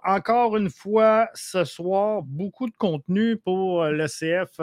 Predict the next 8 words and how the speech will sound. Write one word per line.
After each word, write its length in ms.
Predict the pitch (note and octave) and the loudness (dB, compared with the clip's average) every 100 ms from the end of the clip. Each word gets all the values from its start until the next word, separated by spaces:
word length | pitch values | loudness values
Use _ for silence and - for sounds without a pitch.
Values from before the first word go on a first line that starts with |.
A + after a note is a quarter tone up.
| D3 | -4
Montréal. 500 | D3+ D#3 E3 G3+ C4 | -2 0 2 0 0
Pour 120 | B3+ | 0
moi, 120 | D4 | 0
il, 180 | D4+ G3+ | 0 -2
il 100 | F3 | 0
attendait, 480 | F3 E3+ F#3+ F3 E3 E3+ | 0 0 -2 -2 -4 -2
il 100 | E3+ | -2
attendait, 400 | E3 G3 F#3+ | 0 0 0